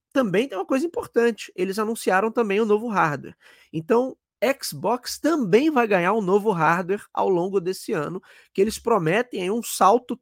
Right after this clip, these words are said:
técnico inigualável. Promessa de campanha, sabe como é que é, né, Lucas? Promessa de campanha. Vamos ver o que que vai sair, se vai ser só um Xbox com um H D maior, né? <laughs> Mas,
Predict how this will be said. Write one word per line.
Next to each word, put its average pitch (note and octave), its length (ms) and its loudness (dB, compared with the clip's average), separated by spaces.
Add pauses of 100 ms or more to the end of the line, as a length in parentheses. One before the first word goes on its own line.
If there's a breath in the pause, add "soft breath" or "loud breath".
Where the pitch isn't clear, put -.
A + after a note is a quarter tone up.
técnico B3+ 720 -2 (560)
inigualável. G#3+ 1000 2 (600)
Promessa G#3 680 0
de C4+ 80 -12
campanha, G3 460 -2
sabe E3 200 -4
como - 180 -12
é G#3+ 80 -4
que - 120 -8
é, E3 160 -2
né, D3 100 -10
Lucas? - 480 -14 (320 soft breath)
Promessa D#3+ 460 -2
de E3+ 100 -6
campanha. F#3 460 0
Vamos F3 240 -2
ver F#3+ 80 6
o G3+ 60 4
que A#3+ 120 -4
que - 100 -6
vai G3 180 2
sair, G3+ 340 2
se D#3+ 100 -8
vai D#3+ 100 0
ser E3+ 140 -6
só G3 180 -6
um G3+ 140 -2
Xbox F3+ 400 -2
com - 140 -8
um G#3 60 2
H G#3 200 0
D E3+ 160 0
maior, G#3 380 0 (560 soft breath)
né? F#3 360 2
<laughs> - 460 -8
Mas, F#3 680 4